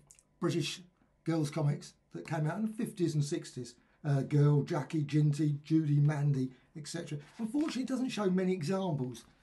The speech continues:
You got here Girl, Bunty and Judy. Some really brilliant artwork. I've got a few of them. I haven't got vast numbers of them, but it's nice just to have a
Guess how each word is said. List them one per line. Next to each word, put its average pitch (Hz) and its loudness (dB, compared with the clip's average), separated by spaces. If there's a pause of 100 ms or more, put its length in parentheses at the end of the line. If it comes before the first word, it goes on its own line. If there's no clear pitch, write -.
You 170 -8
got 160 -2
here 156 2
Girl, 160 0 (360)
Bunty 160 0 (100)
and 143 4
Judy. 131 4 (180)
Some 247 -6
really 240 0 (160)
brilliant 214 2
artwork. 147 -4 (280)
I've 339 -4
got 339 0
a - -4
few 170 4
of - 0
them. - -12 (260)
I 202 0
haven't 220 2
got 185 2
vast 190 0
numbers 190 -2
of 226 0
them, 220 -4 (420)
but 190 -2
it's 196 -4
nice 214 2
just 151 -6
to 156 -2
have 151 -2
a - -8